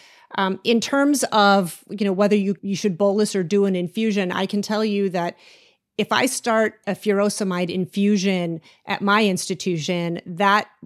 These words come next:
is going to require a C C U bed or an I C U bed. And so for me, doing I V boluses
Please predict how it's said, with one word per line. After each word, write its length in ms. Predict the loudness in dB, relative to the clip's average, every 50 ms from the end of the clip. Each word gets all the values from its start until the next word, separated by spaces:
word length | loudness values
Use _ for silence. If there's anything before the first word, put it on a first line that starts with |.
| -8 _
is 140 | -4 -4 0
going 260 | 0 0 2 2 2
to 100 | 2 0
require 880 | 0 -2 -4 -6 -8 -8 -4 -2 0 0 0 0 0 -2 -2 -4 -6 -8 -10 _ _ _ _
a 80 | -6
C 180 | -4 -2 -2 -2
C 200 | -4 -4 -4 -6
U 180 | -4 -2 -2 -2
bed 300 | 0 0 0 0 0 0
or 100 | -2 -2
an 120 | -2 -4 -2
I 140 | -2 -2 -2
C 200 | -2 -2 -4 -4
U 220 | -2 -2 -2 -4
bed. 340 | -4 -4 -4 -4 -4 -6 -10 -14 -20 -20 -20 -20 -20 _
And 180 | -8 -6 -6 -4
so 180 | -2 -2 -2 -2
for 220 | -2 -2 0 2
me, 600 | 2 4 4 4 4 4 2 2 0 -2 -4 -6 _ _ _ -12
doing 460 | -4 0 2 4 4 4 4 4 2 2
I 160 | 2 0 2
V 160 | 2 0 -2
boluses 800 | 0 0 0 0 2 2 0 0 -2 -2 -2 -2 -2 -2 -4 -6